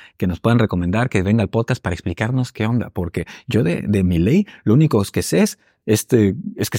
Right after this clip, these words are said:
conozco más memes, como este pequeño video que dice, eh, "Ministerio de Educación, ¡fuera!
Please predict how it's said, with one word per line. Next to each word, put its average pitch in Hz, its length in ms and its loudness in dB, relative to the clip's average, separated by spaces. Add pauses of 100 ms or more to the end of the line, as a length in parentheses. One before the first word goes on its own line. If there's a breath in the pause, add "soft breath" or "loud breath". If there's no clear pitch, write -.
conozco 120 340 0
más 104 180 0
memes, 85 380 -4
como 90 200 -2
este 104 180 -2
pequeño 107 320 2
video 101 200 2
que 107 100 -2
dice, 110 260 -4 (600 soft breath)
eh, - 160 -12 (220)
"Ministerio 196 640 2
de 160 560 -2
Educación, 175 420 -4 (320)
¡fuera! 254 460 -2